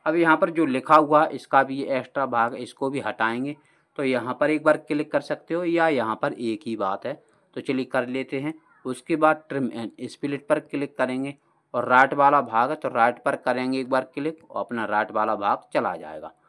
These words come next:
अब इसमें कोई इफेक्ट डालना है तो आप डाल सकते हो, जैसे कि मैंने बताया था। तो चलिए इफेक्ट भी डाल लेते हैं।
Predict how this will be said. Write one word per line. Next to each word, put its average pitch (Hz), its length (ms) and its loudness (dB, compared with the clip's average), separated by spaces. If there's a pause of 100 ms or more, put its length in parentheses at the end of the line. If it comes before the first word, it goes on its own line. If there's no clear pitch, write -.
(260)
अब 170 120 4
इसमें 202 280 -4
कोई 196 220 2
इफेक्ट 151 340 2
डालना 143 340 4
है 143 120 -2
तो 143 140 -2
आप 110 180 2
डाल 120 200 2
सकते 135 300 -10
हो, 127 80 -6
जैसे 120 300 -10
कि 117 100 -8
मैंने 113 260 -4
बताया 117 440 -2
था। 127 200 -4
तो 127 140 -20
चलिए 123 200 -6
इफेक्ट 104 340 -10
भी 117 120 -8
डाल 113 220 -2
लेते 117 280 -8
हैं। 131 100 -10